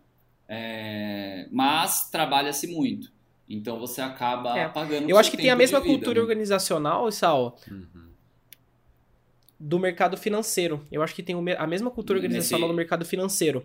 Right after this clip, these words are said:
Speaker 2: que é uma
Speaker 1: Hum.
Speaker 2: construção que já vem há muitos e muitos anos, né, que vem
Speaker 1: Aham.
Speaker 2: desenvol-, o que que acontece? É, eu, eu também já trabalhei em agência de publicidade, eu sei como que é a dinâmica,
Speaker 1: Aham.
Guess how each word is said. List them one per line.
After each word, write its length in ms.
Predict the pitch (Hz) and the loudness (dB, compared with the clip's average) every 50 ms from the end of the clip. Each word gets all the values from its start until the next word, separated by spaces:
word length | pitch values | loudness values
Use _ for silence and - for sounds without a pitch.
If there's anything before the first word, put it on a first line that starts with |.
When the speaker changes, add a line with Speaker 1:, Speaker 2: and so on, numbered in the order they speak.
| - - - | -8 -18 -6
Speaker 2:
que 140 | - - 196 | 2 4 6
é 40 | 202 | 6
uma 120 | 214 220 | 6 4
Speaker 1:
Hum. 60 | 208 | 2
Speaker 2:
construção 920 | 208 220 226 - 202 208 214 196 - - - 190 185 196 208 220 240 262 | 2 0 0 0 -2 -2 0 0 2 2 4 4 6 6 6 6 4 2
que 120 | 247 - 240 | 0 -4 -2
já 140 | 208 226 | 0 0
vem 260 | 214 185 185 196 208 214 | 0 0 0 0 0 0
há 60 | 202 | 0
muitos 580 | 202 185 190 208 220 247 277 294 269 262 233 | 0 0 0 2 2 0 0 -2 -2 -4 -6
e 60 | 220 220 | -4 0
muitos 440 | 202 196 208 208 - 208 196 180 180 | 0 0 0 0 -2 -6 -4 -2 0
anos, 560 | 165 165 175 185 208 220 247 254 - - - _ - - - - _ _ - | 0 2 2 2 2 0 -2 -4 -6 -10 -14 _ -20 -20 -20 -20 _ _ -10
né, 120 | 147 165 | -8 -8
que 180 | 160 - 170 156 | -6 -6 -6 -2
vem 180 | 147 185 202 | 0 2 2
Speaker 1:
Aham. 60 | 247 262 | 2 0
Speaker 2:
desenvol-, 300 | 220 214 240 247 214 - | 0 -2 -2 -2 -2 -2
o 40 | - | -4
que 100 | 240 226 | -6 -6
que 60 | - | -4
acontece? 520 | 240 247 233 214 170 143 147 - 151 139 _ _ _ _ - _ _ _ _ _ _ _ _ _ _ _ - | -4 -2 0 2 2 2 0 -2 -6 -8 _ _ _ _ -20 _ _ _ _ _ _ _ _ _ _ _ 0
É, 280 | 139 147 147 - - _ _ _ - | 2 2 2 2 -2 _ _ _ 0
eu, 200 | 170 175 202 202 196 | 2 4 4 4 4
eu 80 | 196 | 2
também 200 | 202 294 277 277 | 2 2 2 2
já 60 | 269 | 2
trabalhei 320 | 262 240 214 196 185 180 175 | 2 0 0 0 0 2 2
em 80 | 170 165 | 2 2
agência 200 | 160 170 156 156 | 2 0 -4 -6
de 60 | - | -8
publicidade, 500 | - 151 151 151 - 165 156 139 135 135 | -8 -8 -6 -6 -4 -2 0 0 0 0
eu 60 | 143 | 0
sei 140 | - - 185 | 0 -2 -2
como 160 | - 208 202 | -2 -2 -4
que 120 | 196 - 180 | -2 0 2
é 60 | 156 | 2
a 40 | 151 | 2
dinâmica, 440 | 143 156 156 151 143 139 135 - 104 101 | 2 2 2 2 2 0 0 -4 -4 -6
Speaker 1:
Aham. 120 | 101 | -6